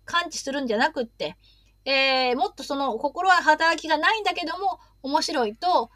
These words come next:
まあ、理解する。それが一体何のその働きなのかというふうに考えると、そもそも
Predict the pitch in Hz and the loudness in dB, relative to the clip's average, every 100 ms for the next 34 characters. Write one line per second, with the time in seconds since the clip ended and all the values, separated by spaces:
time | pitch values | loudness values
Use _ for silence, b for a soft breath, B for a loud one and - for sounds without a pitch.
0 | _ - 208 240 240 160 - 247 339 _ | _ 0 0 0 -2 -4 -4 -10 -10 _
1 | _ _ _ 339 349 349 330 311 - 339 | _ _ _ -2 2 4 2 0 0 2
2 | 320 415 508 285 240 208 214 226 240 233 | 4 2 2 -4 -2 -2 -2 0 0 0
3 | 247 240 214 180 151 - _ _ _ - | -2 -2 -4 -6 -14 -20 _ _ _ -14
4 | 339 349 294 302 285 320 277 226 - 339 | -10 -8 -2 0 2 4 4 0 -2 -2
5 | 240 - _ _ _ 302 403 403 - 277 | -2 -4 _ _ _ -10 -6 -6 -4 0
6 | 311 330 | 2 2